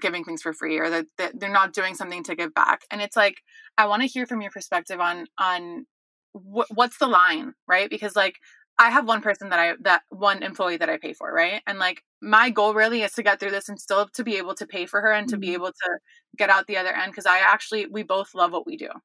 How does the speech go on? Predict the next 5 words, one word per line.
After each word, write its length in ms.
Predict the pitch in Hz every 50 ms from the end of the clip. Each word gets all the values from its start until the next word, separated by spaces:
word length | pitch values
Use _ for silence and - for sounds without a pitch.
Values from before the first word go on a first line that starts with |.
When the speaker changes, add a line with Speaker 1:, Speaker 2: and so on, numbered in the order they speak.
| _ _
Speaker 1:
right? 300 | - 180 185 196 226 240 - _ _ _ _ _ _ _ _ _ _ _ _ _ _
So 540 | - - - 233 226 214 208 208 190 - - _ _ _ _ _ _ _ _ _ _ _ _ _ _ -
at 180 | 233 214 214
what 180 | 233 254 262 240
point 460 | - - 233 220 202 190 185 190 -